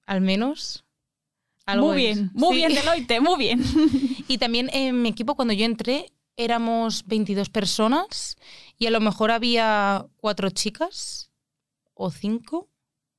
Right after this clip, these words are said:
Speaker 1: y ahora están entrando muchas más.
Speaker 2: Ujú. ¿Y en la carrera?
Speaker 1: Pues yo creo que diría, mm, un sesenta cuarenta.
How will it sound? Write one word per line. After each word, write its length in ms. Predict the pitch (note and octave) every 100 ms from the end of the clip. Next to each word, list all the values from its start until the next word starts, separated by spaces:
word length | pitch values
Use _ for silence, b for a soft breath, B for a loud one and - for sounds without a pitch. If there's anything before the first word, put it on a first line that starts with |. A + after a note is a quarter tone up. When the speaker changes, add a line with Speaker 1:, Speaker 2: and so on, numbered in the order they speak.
| _ _ _ _
Speaker 1:
y 80 | A3
ahora 320 | G#3 G#3+ A3
están 320 | A3+ - G#3
entrando 320 | F#3+ F#3+ F#3+ F3+
muchas 260 | E3 D#3+
más. 340 | E3 D#3 - -
Speaker 2:
Ujú. 220 | A3 F#3+ A3
¿Y 100 | B3
en 60 | G#3+
la 80 |
carrera? 360 | G#3+ G3+ A3 F4+ _ _ _ _ _ _ _ _ _
Speaker 1:
Pues 180 | B3+ A3+
yo 80 | C4
creo 180 | E4
que 100 | - D4+
diría, 760 | C#4 C4+ D#4 D#4+ E4 E4 E4 D#4 B B B _ _ _
mm, 380 | C4+ C4 B3 B3 B3
un 100 | C4+
sesenta 340 | C#4 B3 C4+
cuarenta. 640 | - F#3+ E3+ E3 E3 E3